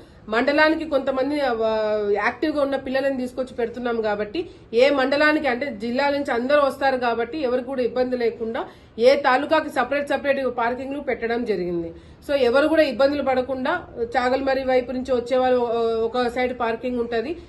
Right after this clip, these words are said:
ఇటువైపు నుంచి వచ్చే వాళ్ళు, నంద్యాల ప్రాంతం నుంచి వచ్చే వాళ్ళు పార్కింగ్ సపరేట్ గా ఉంటది. So ఇవన్నీ కూడా బోర్డ్స్ పెట్టి ఎక-,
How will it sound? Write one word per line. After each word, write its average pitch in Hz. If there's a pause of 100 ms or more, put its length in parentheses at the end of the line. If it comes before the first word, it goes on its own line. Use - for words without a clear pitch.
(200)
ఇటువైపు 285
నుంచి 285
వచ్చే 262
వాళ్ళు, 262
నంద్యాల 240
ప్రాంతం 262
నుంచి 254
వచ్చే 240
వాళ్ళు 247 (100)
పార్కింగ్ 240
సపరేట్ 226
గా 226
ఉంటది. 185 (300)
So 294
ఇవన్నీ 269
కూడా 311 (320)
బోర్డ్స్ 247
పెట్టి 269 (140)
ఎక-, 240